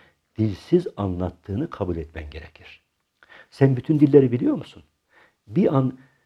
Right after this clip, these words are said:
içinde on kişiyi dinleyip, anlayıp, anladığını başkana anlatabilir misin? Konuşanların seslerini, konuşma biçimlerini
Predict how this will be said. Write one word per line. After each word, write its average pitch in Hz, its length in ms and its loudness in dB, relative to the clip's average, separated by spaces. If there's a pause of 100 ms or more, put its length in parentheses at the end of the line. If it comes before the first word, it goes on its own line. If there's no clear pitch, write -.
(260)
içinde 113 540 0 (160)
on 175 240 10
kişiyi 117 460 -2
dinleyip, 90 480 0 (100)
anlayıp, 117 640 2
anladığını 117 680 4
başkana 110 380 0
anlatabilir 104 500 -2
misin? - 280 -6 (960)
Konuşanların 95 600 -8
seslerini, 87 760 -12 (280)
konuşma 95 440 -8
biçimlerini 87 600 -10